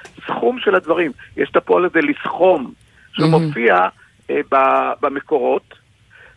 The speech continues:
Speaker 2: אני
Speaker 1: זה
Speaker 2: צריכה להשתמש
Speaker 1: מופיע
Speaker 2: בפועל
Speaker 1: בתלמוד.
Speaker 2: הזה יותר, לסכום.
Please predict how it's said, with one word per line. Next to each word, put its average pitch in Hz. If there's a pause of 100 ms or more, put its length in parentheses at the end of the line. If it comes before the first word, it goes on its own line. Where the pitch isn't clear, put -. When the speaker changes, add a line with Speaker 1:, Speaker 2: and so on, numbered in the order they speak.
(180)
Speaker 2:
אני 147
Speaker 1:
זה 160
Speaker 2:
צריכה 156
להשתמש 294
Speaker 1:
מופיע 254
Speaker 2:
בפועל 233
Speaker 1:
בתלמוד. 240
Speaker 2:
הזה 165
יותר, 165
לסכום. 160